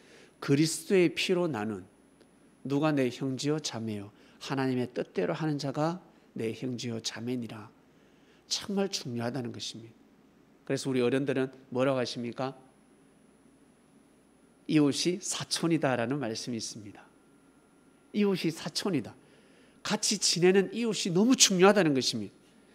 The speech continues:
내 사촌도 중요하지만 저 멀리 사는,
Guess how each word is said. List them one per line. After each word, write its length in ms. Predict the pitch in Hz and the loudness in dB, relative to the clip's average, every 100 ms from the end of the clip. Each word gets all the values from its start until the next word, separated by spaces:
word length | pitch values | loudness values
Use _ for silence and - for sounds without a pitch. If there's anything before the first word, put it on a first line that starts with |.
| _ | _
내 160 | - 180 | 4 6
사촌도 540 | 220 - - 240 220 | 6 2 0 0 0
중요하지만 800 | 220 - 185 240 214 127 120 98 - _ - - - | 0 0 2 2 0 -2 -4 -6 -10 _ -20 -20 -6
저 120 | - - - - - - - - 160 | -4 -2 -6 -8 -10 -10 -10 -10 -4
멀리 340 | 180 196 226 220 | 8 8 8 2
사는, 460 | - - 196 127 | -4 -2 -2 -2